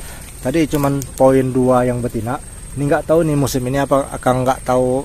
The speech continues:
sama sekali kenapa nih banyak jantan. Ini dekat air ya, bosku, ya, spotnya. Jadi kalau yang mau cari sogon itu cari spot dekat air, bosku. Kalau lagi musim kemarau.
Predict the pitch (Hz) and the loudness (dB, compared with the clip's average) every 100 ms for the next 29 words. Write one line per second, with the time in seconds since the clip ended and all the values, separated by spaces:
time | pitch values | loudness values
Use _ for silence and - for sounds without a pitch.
0 | - - 123 120 - 113 131 147 120 120 | -6 -6 -4 -4 -2 -2 -2 -2 -6 -8
1 | - 127 123 117 120 113 101 107 101 123 | -2 0 0 -2 -4 -4 -4 -6 -4 -4
2 | 127 - - - - - - 139 131 135 | -4 -8 -12 -14 -16 -16 -8 -2 0 0
3 | 139 147 135 120 113 - 131 127 - 120 | 2 2 4 2 -2 -2 -2 -2 -4 -8
4 | - 143 160 151 - - - - 139 135 | -6 -4 -2 -4 -8 -14 -16 -6 0 2
5 | 143 143 135 131 131 131 123 123 117 117 | 4 6 6 6 4 2 2 0 0 0
6 | 117 113 110 135 127 127 117 110 131 131 | 0 -2 -2 -2 0 -2 -2 -4 -4 -4
7 | 127 113 117 - 127 117 107 - 101 - | -6 -4 -2 -2 -2 -2 -2 -8 -10 -10
8 | - - - 117 117 117 110 107 110 113 | -12 -12 0 2 4 2 -2 -6 -4 -2
9 | 110 | -2